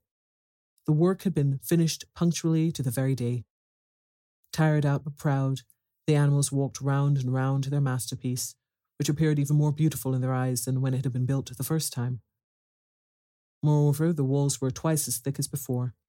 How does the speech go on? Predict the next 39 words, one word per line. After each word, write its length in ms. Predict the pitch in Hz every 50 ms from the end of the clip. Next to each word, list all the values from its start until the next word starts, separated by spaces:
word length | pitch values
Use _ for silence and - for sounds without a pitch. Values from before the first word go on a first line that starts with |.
| _ _ _ _ _ _ _ _ _ _ _ -
Nothing 380 | 151 165 175 165 - 175 175
short 280 | 175 - - 160 147 143
of 80 | 139 135
explosives 880 | 117 - - - 156 156 151 143 147 - 156 147 143 143 - - - _ -
would 120 | 135 120
lay 260 | 117 117 135 139 143
them 320 | 139 135 139 135 135 135 120
low 320 | - 135 135 131 127 123 120
this 240 | 120 135 135 -
time. 340 | - - 135 120 120 127 113 _ _ _ _ _ _ _ _ _ _ _ _ _ _ _ _ _ _ _ _ _ _ _ _ _ _ _ _ -
And 160 | 180 175 170
when 160 | 190 202 220
they 100 | 247 247
thought 260 | 233 - 175 175 -
of 260 | 156 147 143 - - _ _ _ -
how 120 | 180 175
they 100 | 170 175
had 120 | 165 147
laboured, 500 | 147 143 151 143 135 123 120 120 117 - - _ _ _ _ _ _ _ _ -
what 140 | 175 160
discouragements 680 | 165 175 - - - 175 160 156 143 - 127 123 110 -
they 100 | - 131
had 80 | 127 131
overcome, 600 | 135 120 120 120 - - 139 127 123 123 117 - _ _ _ _ _ _ _ _ _ _ _ _ -
and 100 | 160 160
the 60 | 160
enormous 360 | 156 160 170 175 175 160 -
difference 480 | - - 170 - - 143 131 123 - -
that 280 | - 131 127 - 147
would 120 | 135 151 143
be 120 | 147 143
made 260 | 143 151 151 151 147
in 80 | 147 139
their 120 | 139 135
lives 560 | 135 135 135 139 139 135 135 135 131 - - -
when 140 | 143 139
the 80 | 135 131
sails 520 | - - - 147 147 143 143 139 131 -
were 180 | 131 131 131 120